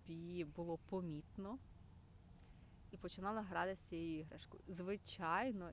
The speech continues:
інші діти, іншим дітам завжди цікаво, е, іграшки, чужі іграшки, так? <laughs> Особливо, якщо вони такі помітні.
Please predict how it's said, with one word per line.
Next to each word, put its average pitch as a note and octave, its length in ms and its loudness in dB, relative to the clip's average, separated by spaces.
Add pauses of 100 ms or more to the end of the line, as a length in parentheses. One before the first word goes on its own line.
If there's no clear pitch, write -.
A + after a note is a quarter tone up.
інші G3 420 2
діти, E3+ 460 -4
іншим G3+ 360 0
дітам G3 300 -2
завжди F3+ 400 0
цікаво, E3+ 760 -2 (440)
е, D#3 340 0 (140)
іграшки, F3+ 760 -2 (300)
чужі G3+ 240 -2
іграшки, - 560 -6
так? - 120 2 (240)
<laughs> B3+ 260 4
Особливо, A3+ 460 6
якщо F#3 280 2
вони F#3 200 -2
такі - 260 -8
помітні. F3 580 -2